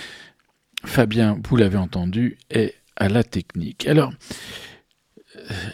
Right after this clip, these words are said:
un Grand Prix de la ville d'Angoulême, c'est quand même, euh,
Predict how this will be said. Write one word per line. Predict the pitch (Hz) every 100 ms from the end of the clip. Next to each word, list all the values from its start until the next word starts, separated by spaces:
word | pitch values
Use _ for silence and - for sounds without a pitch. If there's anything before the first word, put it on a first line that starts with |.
| - -
un | 165
Grand | 147 156 156
Prix | - 220 240 160 151
de | 196 113
la | 101
ville | 92 160
d'Angoulême, | 113 98 90 90 123 165 165
c'est | 107 - - 107
quand | - 92 90
même, | 131 160 135 98 85 - - - - _ - - -
euh, | 95 85